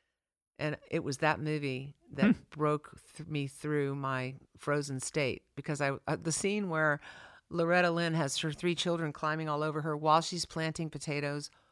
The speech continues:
Speaker 1: while she's writing one of her iconic songs, 'cause her career just started getting going. And I thought, "Okay, I'm being a baby." And I, then I went back to writing. And the first eight songs I wrote were so bad 'cause all I wanted to do was write a Loretta Lynn song.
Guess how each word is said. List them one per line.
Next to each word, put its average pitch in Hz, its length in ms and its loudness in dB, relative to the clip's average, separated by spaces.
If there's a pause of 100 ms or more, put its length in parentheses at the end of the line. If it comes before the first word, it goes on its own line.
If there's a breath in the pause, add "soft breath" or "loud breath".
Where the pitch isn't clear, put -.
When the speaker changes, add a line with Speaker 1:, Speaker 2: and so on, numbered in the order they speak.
(180 soft breath)
Speaker 1:
while 151 220 4
she's 151 260 -2
writing 139 320 2
one 139 140 0
of 135 100 -4
her 135 100 2
iconic 135 540 0
songs, 143 600 0 (420 soft breath)
'cause 156 200 -2
her 143 140 -2
career 147 340 0
just 139 200 -8
started 143 280 -4
getting 139 220 -4
going. 147 280 -2 (640 soft breath)
And 156 100 -4
I 156 60 -2
thought, 139 340 -4
"Okay, 135 380 -4 (360)
I'm 156 180 2
being 143 200 -2
a 131 40 -4
baby." 123 420 -4 (220)
And 139 120 -2
I, 139 280 -2
then 143 140 -4
I 139 60 -6
went 143 180 -4
back 131 180 0
to - 80 -8
writing. 143 380 0
And 147 220 0
the 143 60 -2
first - 500 0 (220)
eight 175 220 0
songs 185 340 2
I 147 80 4
wrote 143 220 0
were 139 120 -6
so - 560 -4
bad 147 440 -8 (360 soft breath)
'cause 190 140 0
all 247 240 12
I 226 80 12
wanted 202 260 6
to 160 100 -6
do 180 120 0
was 143 140 -4
write 143 160 2
a 143 40 -4
Loretta 139 340 -2
Lynn 139 220 -6
song. 110 320 -10